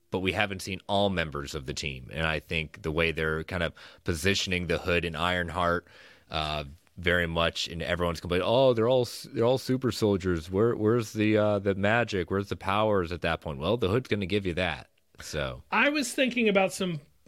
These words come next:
Speaker 2: I'm not gonna name 'em 'cause I'm saving 'em for Fact or Fictions, but I was
Speaker 1: Mm-hmm.
Speaker 2: thinking about some potential lineups for the Thunderbolts and, like, additions to the lineup that we might see. And so, uh, we'll, we'll see.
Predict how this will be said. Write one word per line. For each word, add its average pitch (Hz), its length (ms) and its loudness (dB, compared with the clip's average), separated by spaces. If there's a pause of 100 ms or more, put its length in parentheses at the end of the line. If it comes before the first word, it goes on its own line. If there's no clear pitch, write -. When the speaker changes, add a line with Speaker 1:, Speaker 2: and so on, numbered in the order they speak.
(360)
Speaker 2:
I'm 208 80 6
not 254 120 6
gonna 262 140 2
name 214 260 6
'em 175 100 2
'cause 180 180 0
I'm 185 120 2
saving 190 300 4
'em 175 80 -2
for 180 140 -6
Fact 175 240 2
or 165 60 -2
Fictions, 151 400 -2
but 175 120 2
I 202 60 6
was 208 100 4
Speaker 1:
Mm-hmm. - 60 2
Speaker 2:
thinking 208 200 4
about 175 320 4 (300)
some 175 180 2
potential 151 680 2 (300)
lineups 147 520 0
for - 140 -6
the 139 100 -4
Thunderbolts 123 640 -4
and, 139 140 -2
like, 131 280 -2
additions 156 520 0
to 156 180 -2
the 143 100 -2
lineup 127 380 -4
that 127 140 -6
we 135 100 -4
might 123 240 -6
see. 120 400 -6 (540)
And 139 240 -2
so, 135 240 -2
uh, 139 160 -2 (320)
we'll, 240 160 2
we'll 254 220 0
see. 165 260 0